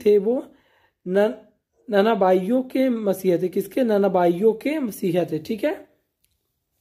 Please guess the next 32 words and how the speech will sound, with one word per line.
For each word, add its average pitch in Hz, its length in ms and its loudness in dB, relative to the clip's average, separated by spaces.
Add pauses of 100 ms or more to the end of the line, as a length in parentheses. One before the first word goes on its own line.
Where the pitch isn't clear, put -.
(720)
अगला 202 260 4
है, 254 80 4
संस्कृत 247 420 -2
भाषा 202 440 -2
में 220 140 0
हिंदी 202 560 2
के 269 280 0 (680)
बिना 233 260 2
परिवर्तन 190 720 2
में 233 260 2
किए 202 340 2
शब्द 202 360 -2
बिंदी 196 760 -2
बिंदी 240 240 2
कहलाते। 175 520 -2
तो 202 120 -2
आपको 190 220 0
लगाना 196 280 2
इसका 220 220 -4
तत्सम, 175 720 -4 (580)
तत्सम 220 320 2
इसका 247 280 0
सही 208 220 2
उत्तर 196 240 2
हो 160 140 0
जाएगा, 151 280 2
ठीक 226 200 -6
है 254 80 4
छात्रों। 269 460 -2 (280)
<clears throat> 214 260 2 (960)
अगला 226 260 6
है, 285 240 0